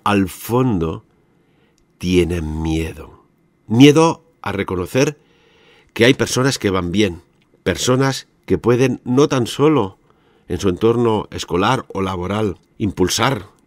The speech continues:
y motivar a los demás, sino que son personas que pueden hacer avanzar, podríamos decir, el planeta en sí. Fijaos,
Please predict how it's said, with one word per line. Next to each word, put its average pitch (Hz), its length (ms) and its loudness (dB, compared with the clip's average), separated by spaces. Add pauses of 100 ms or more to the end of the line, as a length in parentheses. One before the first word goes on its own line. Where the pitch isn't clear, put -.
y 107 120 -2
motivar 95 420 0
a 98 60 -2
los 87 140 -6
demás, 110 400 -6 (520)
sino 85 260 -6
que - 120 -10
son 107 200 -2
personas 101 460 -4
que 82 140 -6
pueden 104 420 0 (100)
hacer 104 320 -4
avanzar, 90 640 -8 (1040)
podríamos 85 580 -6
decir, 113 420 -6 (140)
el 98 220 0
planeta 90 720 -8 (160)
en 78 240 -6
sí. 78 300 -10 (1080)
Fijaos, - 520 -6